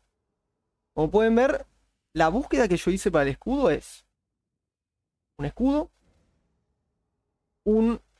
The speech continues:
Suppress Spell Damage fracturado de trece, que tenga un implícito de Suppress de cinco, ítem level ochenta y cuatro y que no esté corrupto. Entonces le damos buscar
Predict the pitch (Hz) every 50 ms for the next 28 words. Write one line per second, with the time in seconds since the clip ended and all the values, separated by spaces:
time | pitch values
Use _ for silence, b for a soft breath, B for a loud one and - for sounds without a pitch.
0 | _ _ _ - - 226 220 - 190 - - 160 - 175 170 170 175 185 190 190
1 | 202 - - - - _ _ _ _ _ _ _ _ _ _ _ - 156 160 147
2 | - 165 175 196 202 202 208 196 165 160 160 - 226 269 262 - - 285 302 -
3 | - _ _ _ _ _ _ _ _ - 220 - - 302 320 302 277 247 208 190
4 | 180 175 170 165 165 - 254 269 302 285 240 202 170 151 - - - 139 - 139
5 | 139 147 - - _ _ _ _ _ _ _ _ _ _ _ _ _ _ _ -
6 | 151 - - - 170 165 - 185 202 254 - - - _ _ _ _ _ _ _
7 | _ _ _ _ _ _ _ _ _ _ _ _ _ _ _ _ _ _ 156 -
8 | - - 277 302 294 285 262 311 294 285 - _ _ _ _ _ _ _ _ _
9 | _ _ _ _ _ _ _ _ _ _ _ _ _ _ _ 277 277 202 196 170
10 | 170 170 170 165 170 165 - 202 214 220 220 - 294 285 285 - 294 320 - -
11 | - - - 269 247 - 196 190 - 196 160 147 139 - - - _ _ - _
12 | _ _ _ _ _ _ _ _ _ _ _ _ _ _ _ _ _ _ _ _
13 | _ _ _ _ _ _ _ _ _ - 160 143 151 147 - 135 120 127 127 139
14 | 156 170 175 196 254 - - 339 339 349 - -